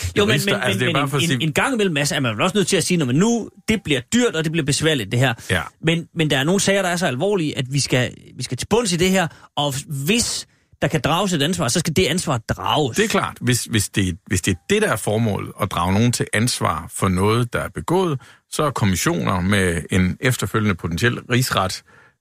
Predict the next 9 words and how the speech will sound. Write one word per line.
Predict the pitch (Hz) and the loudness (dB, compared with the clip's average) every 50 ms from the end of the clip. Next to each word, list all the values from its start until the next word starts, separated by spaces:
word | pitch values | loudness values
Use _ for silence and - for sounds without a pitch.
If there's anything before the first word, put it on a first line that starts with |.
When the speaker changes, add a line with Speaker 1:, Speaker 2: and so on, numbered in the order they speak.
| _ - - | _ -10 -4
Speaker 2:
øh, | - - 104 101 98 92 90 87 82 80 85 - _ _ _ _ _ _ _ _ _ | 0 2 2 2 2 2 0 -2 -2 -4 -6 -8 _ _ _ _ _ _ _ _ _
det | 156 156 | 0 2
er | |
ligesom | 139 123 123 | 2 4 2
den | 123 117 101 | 2 2 0
vej, | 85 85 98 92 - - _ _ _ _ _ - | 0 -2 -2 -2 -4 -8 _ _ _ _ _ -8
man | 123 110 98 90 80 | -4 -2 -2 -2 -2
går. | - 92 90 78 - _ _ _ _ _ _ _ _ _ _ _ _ - | -2 -4 -4 -4 -6 _ _ _ _ _ _ _ _ _ _ _ _ -4
Øhm, | 127 113 104 101 92 90 85 85 82 78 78 | -2 0 0 0 0 0 -2 -2 -4 -6 -8